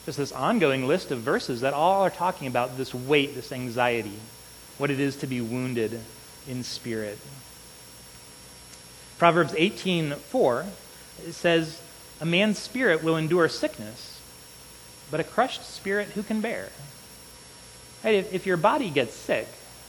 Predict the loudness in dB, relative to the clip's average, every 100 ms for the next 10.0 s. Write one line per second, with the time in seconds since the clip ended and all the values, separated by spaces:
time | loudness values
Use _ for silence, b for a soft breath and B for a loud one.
0 | -20 -20 -20 -20 -4 -4 -4 4 4 4
1 | 6 6 8 4 2 2 4 4 2 0
2 | 4 4 4 -4 0 -2 0 2 4 4
3 | 0 -2 -2 -4 -4 -2 2 0 0 -10
4 | -2 0 0 -2 -6 -6 -14 B B 2
5 | 2 2 -4 -4 -2 -2 -4 0 2 2
6 | -2 -14 -20 -20 -14 -12 -8 2 6 8
7 | 6 2 -2 -4 -4 -4 -4 -2 -4 -4
8 | -2 4 6 6 2 B B -4 -2 -2
9 | -6 4 4 4 -4 2 6 8 6